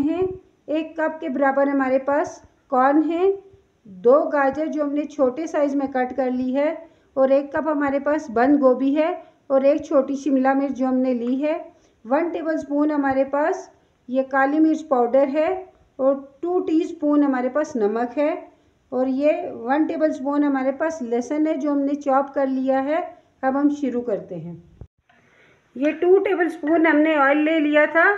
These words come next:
और इसमें लहसुन डाल लिया है हमने। Soup को बनाने के बहुत से तरीके हैं।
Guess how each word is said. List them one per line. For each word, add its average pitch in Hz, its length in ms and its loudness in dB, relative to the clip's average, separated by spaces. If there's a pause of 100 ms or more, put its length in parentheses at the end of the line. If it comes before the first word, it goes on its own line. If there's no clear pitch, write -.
(420)
और 277 140 4
इसमें 320 400 2
लहसुन 277 460 4
डाल 220 260 4
लिया 202 280 4
है 196 180 2
हमने। 175 340 -2 (1080)
Soup 330 380 0
को 370 120 6
बनाने 285 440 4
के 359 160 0
बहुत 254 340 4
से 359 160 0
तरीके 262 420 -2
हैं। 294 240 2